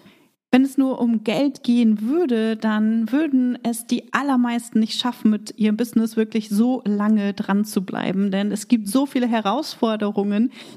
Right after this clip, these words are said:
die auf uns zukommen. Und, ähm, nur wenn wir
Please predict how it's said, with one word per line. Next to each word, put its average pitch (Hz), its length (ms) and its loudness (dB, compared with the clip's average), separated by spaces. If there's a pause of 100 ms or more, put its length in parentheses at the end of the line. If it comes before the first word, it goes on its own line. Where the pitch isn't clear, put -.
(120)
die 254 180 2
auf 220 240 -2
uns 220 360 -2
zukommen. 226 720 0
Und, 214 440 -2
ähm, 208 280 2
nur 285 160 2
wenn 226 200 2
wir 214 440 0